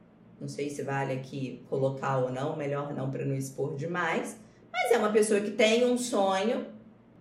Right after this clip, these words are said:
de fazer algo que não sei se vai ser possível fazer.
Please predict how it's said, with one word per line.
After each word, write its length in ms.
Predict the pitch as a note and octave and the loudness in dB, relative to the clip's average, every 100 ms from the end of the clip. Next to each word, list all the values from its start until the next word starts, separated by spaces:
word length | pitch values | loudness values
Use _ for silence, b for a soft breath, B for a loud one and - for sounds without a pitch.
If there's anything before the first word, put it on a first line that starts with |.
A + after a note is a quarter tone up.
| - - | -18 -10
de 140 | D#3+ | -4
fazer 340 | E3+ E3 F3+ | 2 4 6
algo 480 | E3 D#3+ F3 F#3 G#3 | 8 8 8 6 4
que 480 | G#3 G#3 E3+ C3+ - - - - - - - - | 2 -4 -4 -4 -8 -16 -20 -20 -20 -20 -16 -4
não 200 | C4+ A#3+ | 0 2
sei 320 | - - - | 6 6 6
se 100 | - | 2
vai 140 | F3+ | 0
ser 240 | E3+ F3+ F3 | 2 -2 -2
possível 520 | E3+ F3+ F#3 G3 E3 | -4 -4 -4 -4 -4
fazer. 680 | - D3+ C#3+ D#3 B4 - | -2 0 2 4 4 0